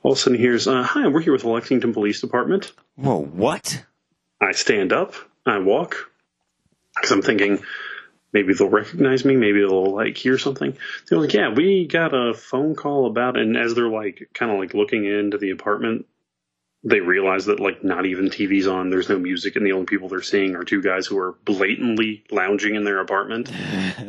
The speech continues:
Speaker 1: Like, "Uh, we got a phone call about a party," and we were like,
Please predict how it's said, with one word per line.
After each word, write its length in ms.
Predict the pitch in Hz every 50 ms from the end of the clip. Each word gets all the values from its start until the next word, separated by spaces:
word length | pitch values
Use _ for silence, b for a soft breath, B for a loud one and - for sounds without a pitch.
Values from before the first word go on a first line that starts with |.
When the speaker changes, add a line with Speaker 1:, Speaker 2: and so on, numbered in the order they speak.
| 104 - _ b b b b b b b b -
Speaker 1:
Like, 160 | 135 120 107
"Uh, 440 | - 131 123 120 117 113 107 101 87
we 100 | 107 113
got 140 | 113 147 208
a 60 | 208
phone 400 | 175 - - - - 123 127 151
call 220 | 156 190 175 160 147
about 180 | 123 120 113 -
a 40 | 117
party," 520 | - _ - - - 123 139 160 196 190
and 120 | 156 127
we 80 | 131 139
were 100 | 143 131
like, 160 | 113 101 -